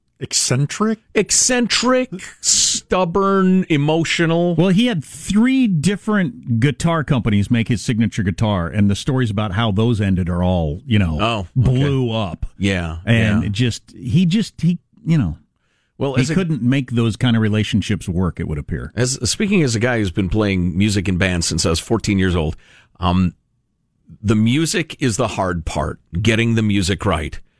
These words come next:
Speaker 2: and then the really hard part comes, and that's having the humans all get along. A bunch of, uh,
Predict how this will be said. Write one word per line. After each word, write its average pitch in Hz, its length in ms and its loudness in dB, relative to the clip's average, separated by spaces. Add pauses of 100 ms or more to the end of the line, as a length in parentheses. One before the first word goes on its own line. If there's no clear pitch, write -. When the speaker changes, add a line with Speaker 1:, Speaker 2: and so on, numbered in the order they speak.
(200)
Speaker 2:
and 85 220 2
then 95 440 0 (320)
the 82 280 0
really 76 640 0
hard 67 320 -6
part 62 300 -4
comes, - 500 -4
and 98 120 0
that's 98 180 0
having 92 280 0
the 80 80 2
humans 80 400 0
all 78 160 -4
get 71 160 -8
along. 71 300 -6 (400)
A 101 80 2
bunch 104 260 2
of, 85 140 -6 (160)
uh, 101 80 2